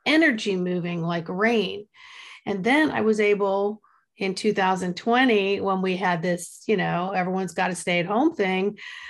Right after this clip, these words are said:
I was excited because now I had the time to literally go out and start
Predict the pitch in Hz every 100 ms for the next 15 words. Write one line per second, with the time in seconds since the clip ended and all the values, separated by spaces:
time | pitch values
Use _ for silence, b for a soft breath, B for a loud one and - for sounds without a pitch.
0 | B B - 440 196 185 - - - 262
1 | 262 208 214 214 220 190 208 226 202 190
2 | 196 185 175 165 196 196 185 165 170 214
3 | 220 196 180 170 175 - 170 165